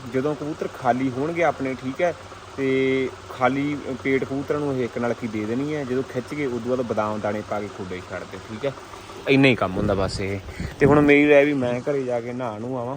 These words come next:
ਵੈਸੇ ਟਾਈਮ ਤਾਂ ਬਹੁਤ ਹੋ ਗਿਆ ਬਾਬੇ, ਹੁਣ ਸਹੀ ਦੱਸਾਂ ਨਾ, ਸਾਰੀ ਯਾਰ ਬਸ ਦਿਨ ਰਾਤ ਹਨਾ, ਪਤਾ ਨਹੀਂ ਕੀ ਭੈਣ ਦੇ ਨਾਲ ਵੀ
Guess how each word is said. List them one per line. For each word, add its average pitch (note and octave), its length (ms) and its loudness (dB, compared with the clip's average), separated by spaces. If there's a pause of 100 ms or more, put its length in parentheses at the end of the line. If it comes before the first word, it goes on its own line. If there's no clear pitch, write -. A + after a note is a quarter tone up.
(160)
ਵੈਸੇ B2 260 -4
ਟਾਈਮ B2 260 -2
ਤਾਂ B2+ 100 0
ਬਹੁਤ A2 360 -4
ਹੋ C3+ 60 0
ਗਿਆ A#2+ 100 0
ਬਾਬੇ, A2 220 -4
ਹੁਣ A#2 120 -4 (120)
ਸਹੀ A#2+ 120 -4
ਦੱਸਾਂ C3 260 -2
ਨਾ, D3+ 80 -4 (340)
ਸਾਰੀ F3 380 6
ਯਾਰ E3+ 120 4
ਬਸ E3+ 160 2
ਦਿਨ F3 320 6
ਰਾਤ E3 280 8
ਹਨਾ, F3 320 0 (160)
ਪਤਾ F3+ 260 2
ਨਹੀਂ D#3 140 0
ਕੀ D#3+ 320 -6
ਭੈਣ D#3+ 380 -2
ਦੇ C3+ 100 -4
ਨਾਲ C#3 140 2
ਵੀ C#3 180 0